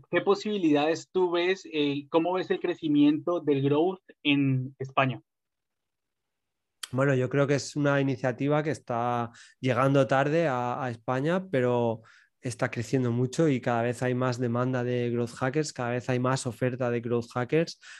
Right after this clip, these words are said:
Speaker 2: cada vez hay más startups en España, am, y en Latinoamérica, ¿no? Y, y yo creo que es algo que,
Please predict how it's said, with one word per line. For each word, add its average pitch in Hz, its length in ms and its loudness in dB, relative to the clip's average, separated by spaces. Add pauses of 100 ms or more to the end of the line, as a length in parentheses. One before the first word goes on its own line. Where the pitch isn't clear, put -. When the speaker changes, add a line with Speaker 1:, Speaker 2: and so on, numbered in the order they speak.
Speaker 2:
cada 123 220 2
vez 131 180 2
hay 135 200 2
más 131 240 0
startups 139 720 0
en 123 120 -4
España, 139 600 -2 (500)
am, 123 760 -2
y 123 200 -2
en 110 100 -2
Latinoamérica, 117 720 0
¿no? 139 180 2
Y, 131 380 -2
y 131 280 -6
yo 120 120 -2
creo 127 200 -4
que 139 120 0
es 135 140 -2
algo 139 280 2
que, 123 320 -2